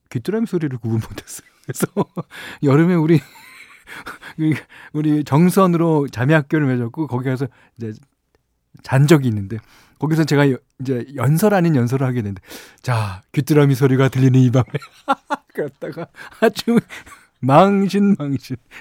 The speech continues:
지금은 잘 구-, 구분합니다. 네. 삼구칠칠 님이, 에, "아들이 직장 생활만 십 년 하다가 관두고, 아, 일 년 넘게 음식 개발을 했어요."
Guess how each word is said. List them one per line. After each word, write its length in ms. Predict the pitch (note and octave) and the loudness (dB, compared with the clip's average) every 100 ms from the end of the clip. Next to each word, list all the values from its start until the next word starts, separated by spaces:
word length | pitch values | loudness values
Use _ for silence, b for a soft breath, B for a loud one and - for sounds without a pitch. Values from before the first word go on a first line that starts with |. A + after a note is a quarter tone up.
| B A#2+ B _ | B -10 B _
지금은 440 | D3 F#3+ E4+ F4+ | 0 0 0 0
잘 840 | A#3 A3 F#3+ E3 C#3 C3+ C3+ C#3+ C#3 - | 0 2 2 2 0 -2 -4 -6 -8 -8
구-, 280 | C#3 D3 C#3 | -8 -6 -8
구분합니다. 560 | D3+ C3 A#2+ G#2 F#2+ C3 | -4 0 0 -2 -8 -12
네. 460 | C3+ G2+ F#2 F#2 G2 _ B B B B B B B B B B B B B | -12 -12 -14 -16 -20 _ B B B B B B B B B B B B B
삼구칠칠 960 | - E3+ D3+ C#3+ B2+ A#2+ - C3+ C3+ | 0 2 4 4 4 2 -2 -2 -2
님이, 320 | A2+ A2 B2 G#2+ - _ B B _ | 0 0 0 -2 -8 _ B B _
에, 180 | G2+ G2 - - | -14 -12 -16 -4
"아들이 400 | A2 A2+ E3 F3+ | 0 2 0 0
직장 420 | - - F3 E3 | -6 0 2 2
생활만 540 | D#3 D3+ C#3+ C#3 C3 | 2 2 2 2 0
십 160 | C3 D#3 | -4 -4
년 260 | D3 C3+ B2 | -2 -2 -4
하다가 520 | A#2 A2+ G#2 G2+ G2 _ | -6 -6 -6 -8 -12 _
관두고, 680 | - F#2+ F#2+ F#2+ C3+ F3+ F3+ _ | -10 -8 -8 -8 -6 -6 -10 _
아, 160 | F#2 F#2 _ | -12 -12 _
일 220 | C#3+ D#3 | 0 2
년 160 | D#3+ D3+ | 2 2
넘게 340 | A2+ G2+ - - C3 | 0 -4 -10 -8 0
음식 400 | D3+ F3 G#3 - | 2 4 0 0
개발을 400 | D#3 A#2+ A2 G2 | 0 0 -4 -6
했어요." 360 | F#2+ - E3 | -8 -8 -10